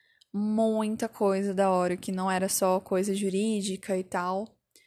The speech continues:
E aí eu fiz um trabalho sobre aborto, eutanásia, ortotanásia, distanásia e suicídio assistido,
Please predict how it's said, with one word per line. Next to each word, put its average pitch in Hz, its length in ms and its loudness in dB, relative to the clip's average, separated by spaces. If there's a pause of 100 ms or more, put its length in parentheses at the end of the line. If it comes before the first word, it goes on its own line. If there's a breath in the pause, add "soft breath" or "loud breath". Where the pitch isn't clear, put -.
(440 soft breath)
E 202 80 -4
aí 196 400 -2
eu 196 80 -2
fiz 208 240 -2
um 190 100 -4
trabalho 190 360 0
sobre 185 300 -2
aborto, 226 760 2
eutanásia, 202 720 0
ortotanásia, 202 760 0
distanásia 196 840 0
e 220 60 0
suicídio 208 440 -2
assistido, 202 800 -4